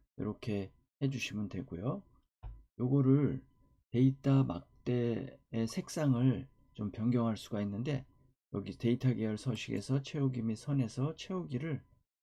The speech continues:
색을 지금 자동으로 돼 있는데 단색 채우기를 클릭해 주시고요. 색을 뭐 요런 걸 선택해 주셔도 되고요.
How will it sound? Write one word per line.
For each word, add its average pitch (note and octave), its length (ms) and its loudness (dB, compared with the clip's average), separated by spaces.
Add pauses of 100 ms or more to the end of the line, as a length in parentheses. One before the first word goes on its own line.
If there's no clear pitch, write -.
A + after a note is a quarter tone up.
(720)
색을 D3 680 0 (280)
지금 B2+ 180 2
자동으로 C3+ 500 4
돼 A#2 140 0
있는데 A2 440 -2 (200)
단색 A#2+ 500 -2
채우기를 A#2 460 -2
클릭해 C#3+ 380 -4
주시고요. - 520 -6 (440)
색을 C#3 540 0 (540)
뭐 G2+ 100 -6
요런 D3 240 0
걸 D3+ 120 0
선택해 C3+ 420 -2
주셔도 G#2 360 -8
되고요. G#2+ 500 -4